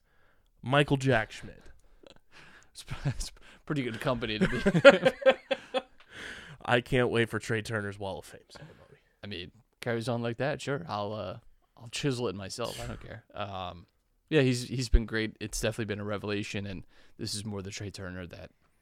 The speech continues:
Speaker 2: you know, we, we expected to get, and, uh, that's a good sign, you know, as we roll to the playoffs. If, if he's back to, um,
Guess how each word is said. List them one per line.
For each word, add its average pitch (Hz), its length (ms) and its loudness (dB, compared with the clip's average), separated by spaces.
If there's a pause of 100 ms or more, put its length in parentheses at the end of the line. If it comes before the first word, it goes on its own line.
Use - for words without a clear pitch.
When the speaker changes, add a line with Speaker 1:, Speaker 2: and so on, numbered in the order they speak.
(440)
Speaker 2:
you 98 80 -20
know, 87 80 -12
we, 90 240 -14
we 95 120 -12
expected - 540 -12
to 101 100 -16
get, 101 320 -6 (400)
and, 87 260 -18
uh, 80 160 -14
that's 110 200 -6
a - 20 -2
good 139 140 -2
sign, 165 200 -2
you 101 80 -8
know, 95 60 -6
as 95 100 -10
we 98 80 -8
roll 92 200 -8
to 90 120 -14
the 78 120 -14
playoffs. 82 420 -14
If, 98 160 -16
if 90 160 -14
he's 90 200 -14
back 90 360 -12
to, 87 400 -14 (480)
um, 80 320 -18